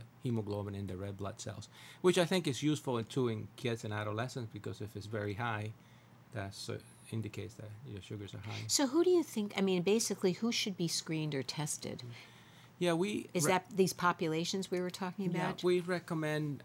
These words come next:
Speaker 1: um, you know, the American Diabetes Association recommends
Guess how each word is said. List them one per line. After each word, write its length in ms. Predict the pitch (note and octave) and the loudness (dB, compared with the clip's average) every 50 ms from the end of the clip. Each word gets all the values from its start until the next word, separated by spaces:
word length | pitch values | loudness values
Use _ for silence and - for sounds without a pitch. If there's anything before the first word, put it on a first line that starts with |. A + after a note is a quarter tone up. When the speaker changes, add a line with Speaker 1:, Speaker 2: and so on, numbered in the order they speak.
| - | -6
Speaker 1:
um, 440 | - C3 B2 A#2+ A2+ G2+ G#2 G#2 G#2+ - - - - - - - - - - - - - - - - | -4 -4 -2 -2 -2 -2 -4 -6 -6 -8 -14 -20 -20 -20 -20 -20 -20 -20 -20 -20 -20 -20 -20 -16 0
you 100 | - E3+ | 2 4
know, 100 | E3 D#3 | 4 4
the 160 | C#3+ C#3 C3 | 4 4 2
American 380 | C3 D3 D3+ D#3+ D#3+ D#3 D#3 D3 | 2 4 4 2 2 2 0 0
Diabetes 420 | C#3+ C3+ C3 B2+ C3+ C#3 C#3 - | 2 0 0 2 0 -2 -2 -2
Association 540 | - B2+ - C3+ A#2+ G#2 C3 B2+ A#2+ - C3 | -4 -4 -4 -4 -2 -2 -2 -4 -2 -4 -4
recommends 600 | A#2 A2+ A2 - A#2+ A#2+ A#2+ A#2+ B2 A#2 A2+ - | -4 -4 -4 -2 -4 -2 -2 -2 -2 -4 -6 -10